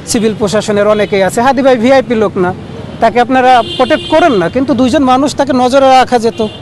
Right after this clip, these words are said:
আপনারা সেটা না করে কি করলেন? এখন শুনতেছি যে আমি ক-, কোথা থেকে সংবাদ পেলাম, সেটাকে কোট করা হচ্ছে। ওই জুলকারনাইন সায়ের, তারপরে বিরানি টিরানি কারা আছে, আওয়ামী লীগের বি টিম হিসেবে যারা কাজ করে, এরা এই প্রোপাগান্ডাটা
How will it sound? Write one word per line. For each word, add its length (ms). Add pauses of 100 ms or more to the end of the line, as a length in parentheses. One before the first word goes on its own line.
(520)
আপনারা 280
সেটা 260
না 180
করে 260
কি 100
করলেন? 360 (400)
এখন 300
শুনতেছি 580 (360)
যে 120
আমি 520
ক-, 300
কোথা 240
থেকে 260
সংবাদ 440
পেলাম, 260 (360)
সেটাকে 440
কোট 240
করা 220
হচ্ছে। 340
ওই 160
জুলকারনাইন 600
সায়ের, 400 (400)
তারপরে 340
বিরানি 400
টিরানি 360
কারা 340
আছে, 360
আওয়ামী 200
লীগের 220
বি 160
টিম 200
হিসেবে 360
যারা 240
কাজ 300
করে, 240 (380)
এরা 220
এই 260
প্রোপাগান্ডাটা 760